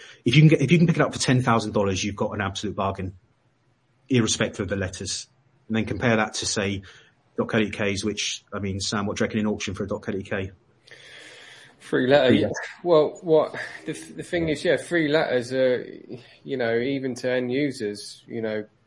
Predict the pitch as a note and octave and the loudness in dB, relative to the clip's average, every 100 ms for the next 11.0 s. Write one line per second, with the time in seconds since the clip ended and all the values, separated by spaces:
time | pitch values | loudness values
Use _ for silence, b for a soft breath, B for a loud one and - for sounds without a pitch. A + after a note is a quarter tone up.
0 | _ _ _ - A#2 G#2+ G#2+ _ _ _ | _ _ _ -10 -8 -8 -12 _ _ _
1 | _ _ B2+ - A#2 A2+ A2 - G#2 G#2 | _ _ -18 -4 0 0 -4 -8 -4 -4
2 | G#2 _ _ _ - A2+ A2+ G#2+ - A2+ | -6 _ _ _ -4 -2 -2 -4 -8 -6
3 | A2+ G#2+ A#2 A2 A2 G#2+ - _ - A2+ | -6 -8 -6 -4 -4 -6 -12 _ -16 -8
4 | A2 G#2+ - A#2 - A2+ A2 A2+ A2 A2 | -6 -6 -6 -12 -6 -6 -6 -6 -8 -6
5 | A#2+ A2+ A2 A2+ A2+ C3 B2 A#2+ C3+ B2 | -6 -6 -4 -4 -2 0 2 0 0 0
6 | A#2 - - D3+ B2+ A#2 G2+ A2+ A#2+ C#3 | 0 -6 -2 -2 0 -2 -2 0 0 0
7 | G#2+ G2+ - A2 - _ _ _ D3+ D3 | 0 -2 -4 -4 -6 _ _ _ -4 -4
8 | A2 - - C#3+ B2 G#2 - G2 - A#2 | -6 -12 2 2 2 -4 -10 -12 -2 0
9 | A2 G#2 A2 A2+ - - A2+ A2 A2 - | 0 -4 -6 -6 -6 -6 -6 -4 -6 -8
10 | - - - - A2 A2+ A2+ A#2+ G#2+ | -12 -16 -18 -16 -8 -8 -4 -4 -6